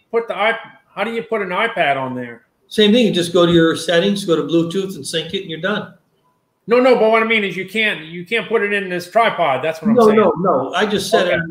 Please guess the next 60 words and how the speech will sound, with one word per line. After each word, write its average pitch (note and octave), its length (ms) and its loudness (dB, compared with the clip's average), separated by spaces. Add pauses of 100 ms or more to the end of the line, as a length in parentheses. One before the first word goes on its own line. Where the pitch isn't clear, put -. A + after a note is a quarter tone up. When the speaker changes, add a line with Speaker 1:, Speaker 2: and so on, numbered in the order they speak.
(140)
Speaker 2:
I G#3 80 0
set - 180 -2
Speaker 1:
Okay, G3 200 4
Speaker 2:
mine F3 140 2
Speaker 1:
just, - 160 -2 (300)
just C4 160 4
wanna D4 160 6
make C#4+ 180 2
sure. B3+ 360 4
Just G#3+ 160 -8
wanna A#3 160 -4
make A3 160 -2
sure. A3 260 0
I F#3 80 0
didn't G#3+ 160 -4
think A3+ 180 -4
it G#3 60 -4
was F#3 160 -6
possible. C#3+ 640 -4 (380)
Speaker 2:
Yes, - 400 -4 (160)
they A3 200 4
have B3 240 2
'em, D#3 120 0
but, D3+ 260 -6
but D3+ 280 -10
we F3 80 0
don't F3 220 -2
include D3+ 260 -6
it C3 100 -14
in C3 40 -18
the B2 60 -14
box. - 520 -12
Speaker 1:
Right, D#3 340 2
right, D3 220 2
right, D3 180 2
right. C3+ 200 0 (420)
Um, D3 540 -2 (220)
but G#3 180 4
the, G3+ 140 -6
but G#3+ 180 0
the A3 60 2
deal A#3 260 2
is A3 160 0
the, F3+ 220 -14
the G3 120 -4
other A#3 180 2
thing A3 280 -8
too G#3+ 200 0
is F#3 120 -4
if G3 160 -10
you're G#3+ 140 -2
in A3 100 -6
a - 20 -8
meeting G3 600 -4
and, E3+ 320 -6
and F3 160 -6
you F3+ 80 -8
have F#3+ 260 -2
tw-, F3+ 240 -14
um, C3+ 460 -4